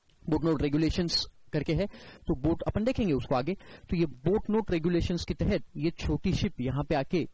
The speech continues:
इन goods को carry कर ले, Right? Generally, ये perishable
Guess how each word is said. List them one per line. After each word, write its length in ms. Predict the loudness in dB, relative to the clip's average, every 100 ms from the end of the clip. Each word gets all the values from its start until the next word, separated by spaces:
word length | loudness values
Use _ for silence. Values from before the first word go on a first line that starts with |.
| -4
इन 160 | -4
goods 280 | 0 -2 0
को 180 | 2 0 0 -12 -4
carry 180 | 0 0
कर 120 | -4
ले, 300 | -10 -16 -20 -20 _ -2
Right? 200 | -2 -6 -20 -20 -20 -20 _ _ -2
Generally, 560 | 2 4 4 2 0 -6 -18 -20 -10 0
ये 140 | 0
perishable 1000 | 0 -6 0 2 2 2 2 2 2